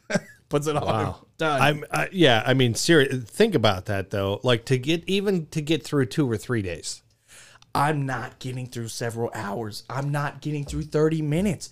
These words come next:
Speaker 2: Yeah.
Speaker 1: If I'm handcuffed to someone, I better be going to jail because I'm not doing it otherwise.
Speaker 2: See, I would, I wish Ashley was here.
Speaker 1: Nah,
Speaker 2: Because
Speaker 1: I'm
Speaker 2: I would ask her, would she, how long would she last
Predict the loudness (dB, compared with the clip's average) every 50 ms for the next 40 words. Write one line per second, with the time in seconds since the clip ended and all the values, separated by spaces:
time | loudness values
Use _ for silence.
0 | _ -6 -2 0 2 2 2 2 0 -2 -4 -6 -6 -6 -6 -6 -6 -4 -4 -4
1 | -4 -4 -8 -6 -6 -6 -6 -4 -6 -6 -8 -8 -8 -8 -10 -10 -8 -8 -6 -6
2 | -6 -8 -8 -8 -6 -6 -4 -2 -2 -4 -4 -4 -4 -2 0 0 0 -2 -2 -6
3 | -8 -8 -8 -10 -12 -12 -12 -10 -10 -8 -8 -6 -6 -4 -2 -2 -2 -2 -4 -8
4 | -10 -6 -4 -4 -4 -4 -4 -6 -6 -6 -6 -4 -4 -4 -4 -4 -4 -2 2 4
5 | 4 4 6 6 4 6 6 4 4 4 4 2 4 6 6 4 4 2 0 0
6 | 2 2 2 2 0 0 -2 0 0 -2 -4 -4 -6 -8 -10 -12 -12 _ -4 -2
7 | 0 0 0 -2 -2 -2 0 2 4 6 6 6 6 6 6 6 8 8 8 8
8 | 6 6 4 2 0 0 2 2 4 4 4 4 2 -2 -6 -2 2 2 4 6
9 | 6 8 6 6 6 6 4 2 0 0 0 0 2 2 2 0 0 -2 -4 -4
10 | -6 -6